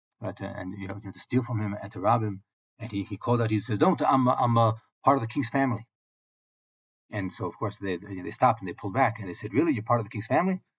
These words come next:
Right? Okay. So they, you know, you, you took him and they said, "Tomorrow we're gonna bring you out to the king and then, and then we'll see." Right? So, uh, tomorrow they bring him in front of the king, right? And they ask him, uh, you know, "Your Majesty, do you recognize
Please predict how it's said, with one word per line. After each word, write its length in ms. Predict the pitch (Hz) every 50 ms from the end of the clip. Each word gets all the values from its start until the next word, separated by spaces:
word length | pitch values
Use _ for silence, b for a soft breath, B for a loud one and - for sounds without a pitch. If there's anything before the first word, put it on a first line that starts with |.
| _ _ _ _ _ _ _
Right? 200 | 107 113 135 165 - _ _ _ _ _ _ -
Okay. 320 | 131 117 131 120 - - - _ _ _ _ _ _
So 220 | - - 107 101
they, 180 | 90 98 95 95
you 220 | 92 90 90 -
know, 180 | 87 92 95 - -
you, 160 | - 98 101 -
you 120 | 107 - -
took 200 | - 156 143 -
him 120 | 147 131
and 80 | 110 107
they 40 |
said, 180 | 107 - 113 113
"Tomorrow 260 | - 113 135 147 143
we're 80 | 123 120
gonna 160 | 123 123 113
bring 160 | 117 139 143
you 160 | 123 123 123
out 100 | 117 123 117
to 80 | -
the 80 | 107 110
king 220 | - - 123 98
and 100 | 92 92
then, 220 | 98 98 98 98 98
and 140 | - 98 98
then 120 | 98 95
we'll 100 | 95 92
see." 240 | - - 101 85 - - _ _ _ _ _ _ _ _ _ _ _ _ _ _ _ _ _ _ -
Right? 240 | 131 117 90 92 98 b b b b b _
So, 320 | - - - 107 90 90 92 -
uh, 60 | 87 -
tomorrow 300 | - - 117 117 120 110
they 80 | 95
bring 200 | 90 104 104 101
him 120 | 95 95 95
in 80 | 110
front 180 | - 101 90 -
of 60 | -
the 40 | - 131
king, 180 | 131 123 113 113 - _ _ _ _ _ _ -
right? 220 | 101 98 98 101 - _ _ _ _ _ _ _
And 340 | - 95 95 90 90 87 90
they 140 | 110 107 101
ask 200 | 104 110 113 -
him, 160 | 104 95 92
uh, 260 | 92 - - - -
you 140 | - - 92
know, 160 | 92 92 98 - 98
"Your 120 | 92 92
Majesty, 460 | 104 117 117 110 - - 104 92 92
do 360 | 107 - - 92 - 123 110
you 80 | 95 90
recognize 480 | 104 107 113 117 117 117 107 - -